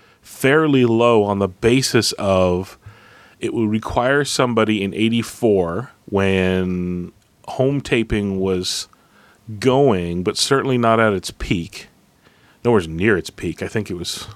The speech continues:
kinda in the first third of its home consumer life, so it was still kind of expensive to get the machines and, you know, all that sort of thing. Somebody would have had to have caught it on, on T V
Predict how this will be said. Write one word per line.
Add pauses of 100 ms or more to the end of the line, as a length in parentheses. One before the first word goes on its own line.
(240)
kinda (400)
in
the
first
third
of
its (720)
home
consumer
life,
so
it
was
still
kind
of
expensive
to
get
the
machines
and,
you
know,
all
that
sort
of
thing. (220)
Somebody
would
have
had
to
have
caught
it
on, (840)
on
T
V